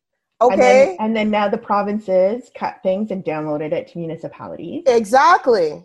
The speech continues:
Speaker 2: You've got the two percent cap, um, that Paul Martin implemented to funding that went to First Nations, uh,
Speaker 1: Yeah.
Speaker 2: communities.
Speaker 1: Yes.
Speaker 2: So that has
Speaker 1: And now they
Speaker 2: created
Speaker 1: have no
Speaker 2: crisis.
Speaker 1: water.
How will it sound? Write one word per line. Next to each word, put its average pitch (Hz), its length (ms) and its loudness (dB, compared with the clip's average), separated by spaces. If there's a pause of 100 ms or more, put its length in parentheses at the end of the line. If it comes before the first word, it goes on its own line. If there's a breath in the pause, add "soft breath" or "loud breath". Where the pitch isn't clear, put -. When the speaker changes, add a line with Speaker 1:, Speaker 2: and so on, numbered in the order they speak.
(160)
Speaker 2:
You've 190 200 -8
got 190 260 -2
the 226 80 -2
two 202 240 -10
percent 196 380 -10
cap, 165 380 -10 (200)
um, 160 480 -6 (100)
that 160 300 -6 (160)
Paul 165 140 -10
Martin 160 380 -8
implemented 165 680 -6 (280)
to 156 540 -8
funding 160 280 -8
that - 160 -10
went 147 180 -10
to 151 140 -18
First 147 260 -14
Nations, 143 640 -16
uh, 143 300 -8
Speaker 1:
Yeah. 139 60 -6 (120)
Speaker 2:
communities. 240 520 -6 (220)
Speaker 1:
Yes. 156 360 -8
Speaker 2:
So 151 500 -2
that 139 220 -6
has 214 140 -4
Speaker 1:
And 208 80 -4
now 247 160 4
they 392 80 0
Speaker 2:
created 240 160 4
Speaker 1:
have 240 180 0
no 269 160 4
Speaker 2:
crisis. 349 220 0
Speaker 1:
water. - 200 -6